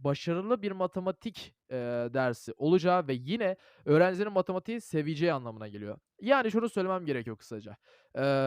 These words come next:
eğitim öncesinden dediğimiz durum birinci sınıflar yani anaokulları da dahil birçok öğrencinin bu süreçte matematiği sevmesi için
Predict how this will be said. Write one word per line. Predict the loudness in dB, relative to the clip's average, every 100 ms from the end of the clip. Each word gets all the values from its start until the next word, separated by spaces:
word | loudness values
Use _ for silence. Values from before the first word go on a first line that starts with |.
| 2 0 -2 0
eğitim | 2 2 -2 -4
öncesinden | -4 -6 -8 -10 -8
dediğimiz | -12 -12 -4
durum | 4 4 4 -4
birinci | -4 -4 -8
sınıflar | -8 -10 -4 -2
yani | -2 -2
anaokulları | -2 -2 -2 0 2 4
da | 4
dahil | 4 0 -4 -8 -8
birçok | -2 2 2
öğrencinin | 2 2 0 -6 -8 -10 _ -4
bu | 0
süreçte | 4 4 2
matematiği | 0 0 0 -4 -4 -8
sevmesi | -2 2 2 2 -2 -4 -10
için | -8 -10